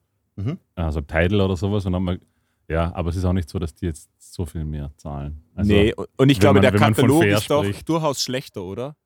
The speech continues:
Speaker 3: Den sie
Speaker 2: Ja,
Speaker 3: haben.
Speaker 2: meinst du? Na, gar nicht so. Tidal hat,
Speaker 3: Nicht?
Speaker 2: glaub ich, sogar mehr, mehr Musik drauf als Spotify. Dafür hat, hat Tidal keine Podcasts. Also es ist, also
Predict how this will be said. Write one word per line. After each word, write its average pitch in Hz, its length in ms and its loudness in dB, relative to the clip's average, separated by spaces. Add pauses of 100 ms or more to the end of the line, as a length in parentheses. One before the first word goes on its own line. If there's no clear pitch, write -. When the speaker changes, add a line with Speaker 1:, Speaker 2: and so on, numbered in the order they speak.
(960)
Speaker 3:
Den 110 120 -10
sie 113 120 -12
Speaker 2:
Ja, 104 60 -8
Speaker 3:
haben. 104 80 -2
Speaker 2:
meinst 120 220 -4
du? - 100 -18
Na, 160 560 -4 (220)
gar 120 120 -4
nicht 151 180 -6
so. 123 160 -4
Tidal 120 260 -4
hat, 175 80 -4
Speaker 3:
Nicht? 196 100 -6
Speaker 2:
glaub 156 140 -8
ich, 143 80 -12
sogar 135 180 -4
mehr, 127 260 -2
mehr 117 300 -2
Musik 107 380 -8
drauf - 360 -10
als 85 160 -12
Spotify. 85 520 -8
Dafür 87 260 -4
hat, 101 140 0 (180)
hat 95 180 -6
Tidal 101 280 -4
keine 95 220 -4
Podcasts. - 720 -10 (840)
Also 92 220 -4
es - 240 -8
ist, - 380 -6
also 107 160 0